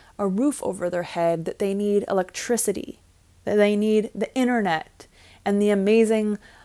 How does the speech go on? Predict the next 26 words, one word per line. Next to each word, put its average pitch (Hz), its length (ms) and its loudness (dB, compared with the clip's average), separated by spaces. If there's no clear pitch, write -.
things 233 440 6
that - 100 -6
you 190 120 0
can 202 140 0
find 190 800 4
through 165 560 -2
Wi-Fi 160 880 0
and 185 180 0
the 185 120 -2
internet, 175 720 -4
and 196 580 6
picking 226 340 -2
up 202 160 -2
your 208 120 0
kids 208 600 -4
or 196 100 -4
tending 214 600 0
to 196 140 -6
their 202 340 0
needs. 180 540 -10
You've 254 260 -2
chosen - 680 -2
to - 120 -14
have 175 360 -2
these 180 320 -8
children, - 640 -6